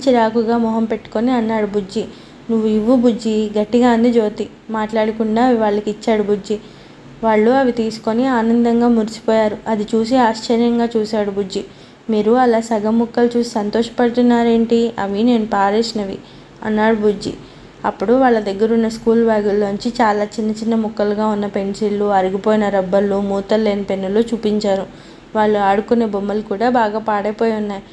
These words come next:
"అయ్యో, ఎందుకలా అలాంటివి వాడుతున్నారు?" అన్నాడు బుజ్జి. ఆ పిల్లలు సమాధానం ఇవ్వకుండా మాన-, మౌనంగా ఉండిపోయారు. వాళ్లకు అమ్మా నాన్న లేరు. కావాలనుకున్నవి ఎవరూ కొనిపెట్టరు.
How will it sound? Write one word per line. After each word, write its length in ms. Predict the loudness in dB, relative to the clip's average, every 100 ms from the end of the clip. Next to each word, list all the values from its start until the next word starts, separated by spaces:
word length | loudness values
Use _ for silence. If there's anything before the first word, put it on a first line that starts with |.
| _ _ -20 -20 -20 -20 -6
"అయ్యో, 340 | -2 2 2 0 -2
ఎందుకలా 460 | 0 2 2 2
అలాంటివి 500 | 0 -2 -4 -2 -2
వాడుతున్నారు?" 680 | -2 -2 -4 -4 -4 -6 -6
అన్నాడు 260 | -4 -2 -2
బుజ్జి. 360 | -2 -6 -10 -14 -18 -20 -20 -20 -6
ఆ 60 | -4
పిల్లలు 440 | 0 0 2 2
సమాధానం 600 | 2 2 2 2 2 2 0
ఇవ్వకుండా 500 | -2 -4 -2 -2 0
మాన-, 340 | 2 0 -4 -6
మౌనంగా 560 | -2 0 0 0 2 2
ఉండిపోయారు. 600 | 2 2 2 2 2 -4 -14 -20 -20 -10 -2
వాళ్లకు 340 | -2 0 2
అమ్మా 300 | 2 2 2
నాన్న 340 | 2 2 2 0
లేరు. 320 | -2 -2 -4 -6 -2
కావాలనుకున్నవి 840 | 2 2 2 0 -2 -2 0 0
ఎవరూ 260 | 0 0 0
కొనిపెట్టరు. 640 | 0 0 -2 -2 -4